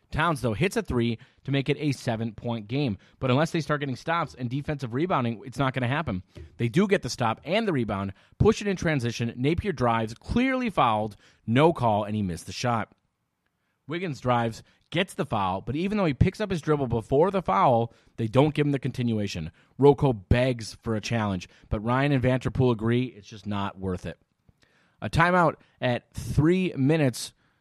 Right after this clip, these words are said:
uh, to go, or a little over three minutes to go in the fourth. Wolves down seven, but on the glass, how about this? Out-rebounded fifty to thirty-nine. That's not the recipe for winning. Uh, something has to change there. Uh, that's just not how you're gonna win a basketball game.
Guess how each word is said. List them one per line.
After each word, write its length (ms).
uh, 220
to 120
go, 180
or 100
a 60
little 240
over 100
three 160
minutes 200
to 60
go 200
in 160
the 60
fourth. 320
Wolves 260
down 180
seven, 460
but 120
on 100
the 80
glass, 420
how 200
about 160
this? 260
Out-rebounded 560
fifty 460
to 120
thirty-nine. 720
That's 200
not 600
the 80
recipe 320
for 120
winning. 320
Uh, 100
something 260
has 140
to 60
change 360
there. 300
Uh, 60
that's 200
just 200
not 160
how 80
you're 140
gonna 120
win 140
a 40
basketball 440
game. 260